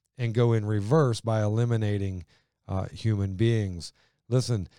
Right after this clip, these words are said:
when you have someone supporting a vaccine, not only supporting it, but paying for it, he is fully funding this vaccine.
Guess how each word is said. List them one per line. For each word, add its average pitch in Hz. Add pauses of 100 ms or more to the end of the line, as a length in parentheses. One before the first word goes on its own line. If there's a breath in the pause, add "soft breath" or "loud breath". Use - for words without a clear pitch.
(140 soft breath)
when 110
you 156
have 170
someone 107
supporting 151
a 139
vaccine, 131
not 123
only 175
supporting 143
it, 113
but 120
paying 180
for 104
it, 87 (240 loud breath)
he 156
is 127
fully 190
funding 135
this 113
vaccine. 117